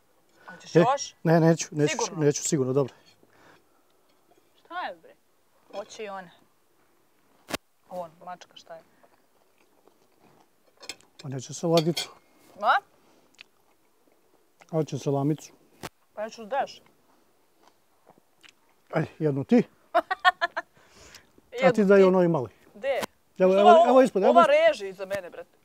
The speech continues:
Speaker 1: <laughs> Opa, bić. Vidi,
Speaker 2: A tu ima dve.
Speaker 1: uhu, otima.
Speaker 2: Evo, tu poznaju mačke, ba-, baci još jednu. Ovo i
Speaker 1: Šta
Speaker 2: drugo.
Speaker 1: radiš to, čoveče?
Speaker 2: E, to.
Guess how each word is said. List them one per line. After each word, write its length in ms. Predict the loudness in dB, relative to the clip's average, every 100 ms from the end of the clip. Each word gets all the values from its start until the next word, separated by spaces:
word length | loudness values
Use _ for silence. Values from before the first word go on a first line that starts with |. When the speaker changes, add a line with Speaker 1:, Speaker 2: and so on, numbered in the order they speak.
| -12
Speaker 1:
<laughs> 0 |
Opa, 500 | -8 2 2 2 -8
bić. 320 | -8 -16 _ _ _ _ _ _ _ _
Vidi, 160 | -14 -10
Speaker 2:
A 40 | -6
tu 120 | -2
ima 140 | -2
dve. 160 | 0 -2
Speaker 1:
uhu, 160 | -2 _
otima. 480 | -12 -12 -14 -20 -20 _ _ _ _ _ _ _ -8
Speaker 2:
Evo, 180 | -2 -2
tu 140 | -4 -6
poznaju 280 | -2 -2
mačke, 380 | -2 -4 -4 -6 -8 -14
ba-, 240 | -6 -6 -4
baci 300 | -6 -6 -4
još 200 | -4 -4
jednu. 160 | -8 -8 -20 _ _ _ _ _ _ _ _ _ _ _ -2
Ovo 180 | 2 2
i 40 |
Speaker 1:
Šta 40 |
Speaker 2:
drugo. 160 | 2 0
Speaker 1:
radiš 180 | -2 -10
to, 100 | -20
čoveče? 340 | -20 _ -20 _ _ _ _ _ -4
Speaker 2:
E, 120 | -4
to. 220 | -4 -10